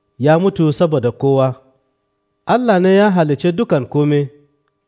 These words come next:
dominsa kuma dukan abubuwa suka kasance. Allah ya kuma zaba ya kawo ’ya'ya masu yawa ga samun ɗaukaka.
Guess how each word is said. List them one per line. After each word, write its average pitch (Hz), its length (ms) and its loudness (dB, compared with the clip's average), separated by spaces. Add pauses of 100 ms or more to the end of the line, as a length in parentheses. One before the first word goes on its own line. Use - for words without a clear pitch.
dominsa 165 480 0
kuma 190 340 -2 (100)
dukan 170 420 -4
abubuwa 202 500 0
suka 175 260 -2
kasance. 127 600 -6 (680)
Allah 226 280 2
ya 185 120 4
kuma 202 260 0
zaba 139 480 -2 (640)
ya 147 140 0
kawo 196 420 2
’ya'ya 190 380 2
masu 156 280 -2
yawa 156 420 2 (420)
ga 139 160 0
samun 180 360 0
ɗaukaka. 127 540 -2